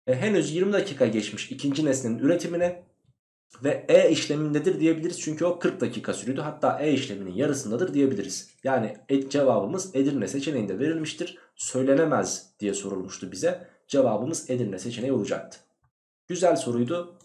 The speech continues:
Devam ediyoruz. Dört yanlışın bir doğruyu götürdüğü yirmi soruluk bir deneme sınavında Ayşe birinci, Ece sonuncu olmuştur. Ayşe bir, Ayşe birinci, Ece sonuncu olmuş, dördüncü olmuş. Pekala.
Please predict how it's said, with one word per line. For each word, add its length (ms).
Devam 320
ediyoruz. 540
Dört 240
yanlışın 560
bir 180
doğruyu 320
götürdüğü 760
yirmi 320
soruluk 420
bir 80
deneme 260
sınavında 680
Ayşe 400
birinci, 600
Ece 220
sonuncu 400
olmuştur. 580
Ayşe 440
bir, 460
Ayşe 400
birinci, 520
Ece 240
sonuncu 400
olmuş, 320
dördüncü 400
olmuş. 280
Pekala. 640